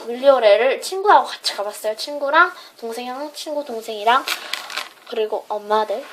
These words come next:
하고 같이 갔는데, 어, 커피 너무 싸더라고요. 소 한 스틱에 구십 원이어가지고 너무 싸서 많이 샀어요. 열한 스틱. 일단 그럼 하나하나씩 소개해드릴게요. 이거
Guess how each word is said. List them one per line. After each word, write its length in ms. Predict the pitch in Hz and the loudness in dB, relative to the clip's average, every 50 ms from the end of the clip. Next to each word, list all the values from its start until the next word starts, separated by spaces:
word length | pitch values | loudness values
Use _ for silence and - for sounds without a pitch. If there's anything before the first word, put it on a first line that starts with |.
| - - - - | -20 -20 -20 -4
하고 220 | - 254 254 247 | 4 4 4 4
같이 300 | 240 - 208 - - - | 4 -2 -6 -4 -6 -6
갔는데, 680 | - - 220 208 214 220 220 233 302 311 285 185 - - - - - - - - - - - _ - _ | -6 -6 -6 -4 -6 -6 0 4 8 8 8 6 4 -2 -12 -14 -12 -12 -12 -14 -14 -16 -18 _ -20 _
어, 760 | - - - 240 247 240 240 240 240 240 240 233 233 233 233 220 - - | 0 4 6 8 10 10 10 8 8 8 6 6 4 2 -2 -2 -6 -8
커피 560 | - - - - - 539 539 440 359 370 381 330 | -6 -6 -6 -2 4 8 10 10 10 10 6 8
너무 320 | 233 214 220 233 294 381 | 8 8 8 8 6 6
싸더라고요. 680 | 392 453 440 440 311 262 233 - 311 339 285 285 - - - - | 8 8 8 8 8 8 8 8 10 10 10 10 8 6 -2 -10
소 260 | - - 466 494 494 | 6 10 10 10 10
한 140 | 480 523 523 | 10 6 2
스틱에 300 | - - - 339 311 - | 0 2 2 2 2 2
구십 360 | - - 247 240 - 339 381 | -2 -2 0 2 2 4 4
원이어가지고 1040 | 349 302 277 262 240 226 220 220 220 220 214 - 240 254 277 277 233 175 - - - _ _ _ _ _ _ _ - _ | 4 4 4 0 4 4 4 4 4 -4 2 6 8 8 10 10 8 6 4 -2 -14 _ _ _ _ _ _ _ -6 _
너무 220 | - 247 254 285 302 | 4 6 6 6 4
싸서 580 | 302 370 349 339 349 359 381 359 262 196 233 - _ _ - _ _ _ _ _ - - _ _ _ _ | 6 6 6 6 8 8 8 8 6 4 0 -8 _ _ -20 _ _ _ _ _ -20 -20 _ _ _ _
많이 260 | 233 233 233 233 240 | 2 2 2 0 -4
샀어요. 420 | 240 262 247 - - - 202 175 - - _ - _ - | -8 -10 -14 -12 -6 -6 -6 -6 -6 -14 _ -20 _ 4
열한 300 | 226 220 226 233 240 233 | 4 4 4 4 0 -2
스틱. 280 | - - - 277 330 330 - - - - - - - - - - - - - - _ _ - - _ _ _ _ _ _ - 220 202 | -10 -8 -6 -6 -6 -6 -10 -18 -16 -14 -14 -12 -12 -12 -14 -12 -14 -14 -16 -16 _ _ -20 -20 _ _ _ _ _ _ -4 0 0
일단 400 | 262 262 - 262 262 262 254 247 | 0 2 4 2 2 2 0 0
그럼 160 | 247 240 240 | 0 0 2
하나하나씩 540 | 247 320 349 370 370 320 277 - - 233 226 | 2 4 4 4 4 4 2 0 -2 -6 -6
소개해드릴게요. 920 | - 294 277 277 277 247 233 - 226 208 208 - - 202 196 226 269 339 349 - _ _ _ _ _ - - - - - - _ _ _ - | -4 0 6 6 6 6 6 2 -2 -4 -4 -4 0 2 2 2 2 0 -6 -12 _ _ _ _ _ -18 -18 -18 -20 -20 -20 _ _ _ -18
이거 240 | - - 226 180 170 | 2 4 4 4 4